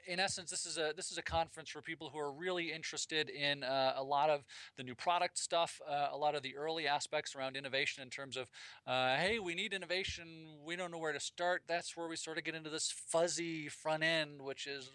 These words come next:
we could go in a lot of different directions, but, you know, we're not really sure where to go. Um, and so there's some great,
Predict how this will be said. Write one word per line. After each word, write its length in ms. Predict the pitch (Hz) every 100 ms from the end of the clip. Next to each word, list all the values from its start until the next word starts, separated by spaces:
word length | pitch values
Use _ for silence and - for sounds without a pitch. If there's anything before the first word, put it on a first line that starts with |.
| 139
we 140 | 151
could 160 | 143 123
go 180 | 135 139
in 40 |
a 60 | 131
lot 380 | 165 - 170
of 100 | 190
different 260 | 170 165 165
directions, 520 | 156 190 - 160 151 - - - - - -
but, 320 | 123 160 151
you 80 | 151
know, 160 | 156 139
we're 160 | 143
not 160 | 175 180
really 300 | 175 170 160 156
sure 340 | - 175 175
where 160 | 175 175
to 100 | 175
go. 360 | 196 254 - - - -
Um, 240 | 151 156 151
and 140 | 151 156
so 400 | 170 160 156 147 - _
there's 200 | 165 160
some 160 | - 147
great, 280 | 151 165